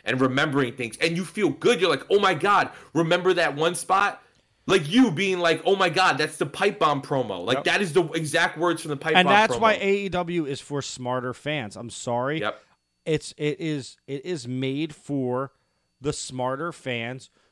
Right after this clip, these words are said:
Speaker 2: who remember wrestling. But the thing that I love, and Renee said it this week, and she got a lot of heat for it, which I don't know why,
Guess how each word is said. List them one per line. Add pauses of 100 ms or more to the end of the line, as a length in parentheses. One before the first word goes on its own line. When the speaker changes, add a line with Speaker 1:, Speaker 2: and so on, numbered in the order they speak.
(140)
Speaker 2:
who
remember
wrestling. (400)
But
the
thing
that
I
love,
and
Renee
said
it
this
week,
and (240)
she
got
a
lot
of
heat
for
it,
which
I
don't
know
why,